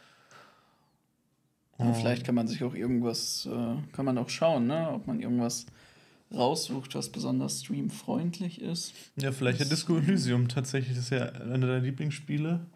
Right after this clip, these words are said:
Speaker 2: und ich hab's halt noch nie gespielt. Es wär halt schon sehr witzig, wenn wir das halt zusammen zocken würden.
Speaker 1: Das ist ja natürlich auch eine Singleplayer-Erfahrung, ne?
Speaker 2: Klar, ja,
Speaker 1: Das,
Speaker 2: dann,
Speaker 1: äh,
Speaker 2: da würden wir
Speaker 1: das
Speaker 2: dann hier zusammensitzen.
Speaker 1: Genau.
Speaker 2: So, das, man kann ja auch beides parallel machen,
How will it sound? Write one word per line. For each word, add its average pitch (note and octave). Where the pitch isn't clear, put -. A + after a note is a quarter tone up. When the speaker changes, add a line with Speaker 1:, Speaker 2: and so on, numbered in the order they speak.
Speaker 2:
und B2+
ich B2+
hab's C#3
halt C3
noch C3+
nie D3
gespielt. C3+
Es -
wär C#3
halt C3
schon D3
sehr C#3
witzig, D3
wenn C#3
wir B2+
das B2
halt B2+
zusammen B2+
zocken A#2+
würden. A2+
Speaker 1:
Das C3
ist C#3+
ja D#3
natürlich E3
auch D#3
eine D#3
Singleplayer-Erfahrung, -
ne? F3+
Speaker 2:
Klar, G#2+
ja, B2+
Speaker 1:
Das, A#2
Speaker 2:
dann, A#2+
Speaker 1:
äh, -
Speaker 2:
da B2
würden C#3
wir C#3+
Speaker 1:
das C#3
Speaker 2:
dann C#3
hier C#3+
zusammensitzen. A#2+
Speaker 1:
Genau. -
Speaker 2:
So, -
das, -
man B2
kann C3+
ja B2+
auch B2
beides B2+
parallel A#2+
machen, C3